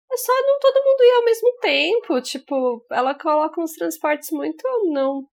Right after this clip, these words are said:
não legais quando você tem transportes muito mais de boa, sabe?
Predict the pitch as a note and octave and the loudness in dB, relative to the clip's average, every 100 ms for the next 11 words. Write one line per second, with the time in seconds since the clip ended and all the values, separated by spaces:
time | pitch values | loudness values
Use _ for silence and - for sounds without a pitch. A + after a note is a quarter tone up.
0 | - B3+ C4 B3 G3 F#3+ G3 A3+ - - | -4 0 2 2 4 4 4 0 -4 -14
1 | _ _ C4+ A#3 A#3 A#3 A#3 A3+ A3+ A3+ | _ _ 0 2 0 -2 -2 -2 -4 -2
2 | G3+ G3+ G#3+ A3 C#4 C4+ A#3 G#3+ G#3+ E3+ | -4 -2 -4 -4 -6 -6 -2 0 0 -2
3 | E3+ D#3+ E3+ G#3 F3+ F3 | 2 2 0 2 2 0